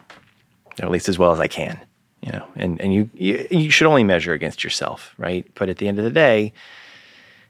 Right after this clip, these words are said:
you know, we all go to bed and think, you know, you're only thinking to yourself in your head. You can only play it back for yourself. And if you're unhappy with what you did, then you gotta live with that,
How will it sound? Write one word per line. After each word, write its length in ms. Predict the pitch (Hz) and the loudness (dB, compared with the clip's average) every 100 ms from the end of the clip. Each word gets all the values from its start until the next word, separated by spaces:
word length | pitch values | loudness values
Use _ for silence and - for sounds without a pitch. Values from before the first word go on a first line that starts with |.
| - | -8
you 80 | |
know, 80 | 90 | -2
we 60 | 92 | 0
all 140 | 90 | 0
go 120 | 92 | 2
to 80 | 92 | 0
bed 300 | 87 113 92 | 4 4 4
and 160 | 85 82 | 2 -2
think, 320 | 90 82 - | -6 -8 -10
you 60 | 90 | -10
know, 280 | 82 85 87 _ _ _ _ _ _ _ _ _ - - - - | -8 -10 -14 _ _ _ _ _ _ _ _ _ -20 -20 -18 -12
you're 260 | 101 95 101 | -4 2 4
only 240 | 104 104 | 4 2
thinking 340 | - 107 113 | 0 0 2
to 60 | 107 | 2
yourself 440 | 110 - 120 104 | 2 4 2 2
in 100 | - | -2
your 140 | 87 87 | -4 -2
head. 220 | 101 80 | -2 -4
You 80 | 80 | -6
can 160 | - | -8
only 180 | 85 87 | -6 -6
play 260 | 87 - 92 | -4 -4 -4
it 60 | |
back 220 | 90 95 90 | 0 0 0
for 120 | 95 | -4
yourself. 560 | 90 - 117 92 - | -4 0 2 2 0
And 120 | 101 87 | -8 -8
if 180 | 85 | -8
you're 140 | 87 87 | -4 -2
unhappy 500 | 90 107 127 - 90 | -2 0 -2 -2 -6
with 240 | 90 82 | -6 -8
what 200 | 90 - | -12 -10
you 60 | 95 | -4
did, 340 | 131 113 90 | 2 2 0
then 180 | 90 87 | -4 -6
you 80 | 87 | -4
gotta 280 | 95 92 87 | -4 -4 -2
live 220 | 98 87 | -4 -4
with 120 | - | -6
that, 300 | 60 57 - | -6 -6 -10